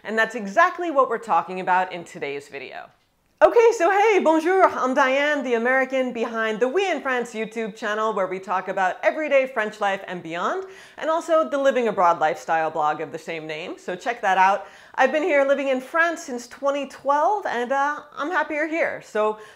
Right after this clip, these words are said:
let's get into today's topic, which is accents. And just a little something about me, I've always been fascinated by accents. In college, I had a thing for British accents after visiting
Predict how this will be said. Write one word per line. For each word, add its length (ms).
let's 400
get 120
into 280
today's 400
topic, 480
which 380
is 220
accents. 640
And 160
just 200
a 80
little 200
something 360
about 260
me, 240
I've 320
always 380
been 220
fascinated 800
by 180
accents. 640
In 100
college, 600
I 80
had 220
a 40
thing 300
for 220
British 400
accents 600
after 280
visiting 460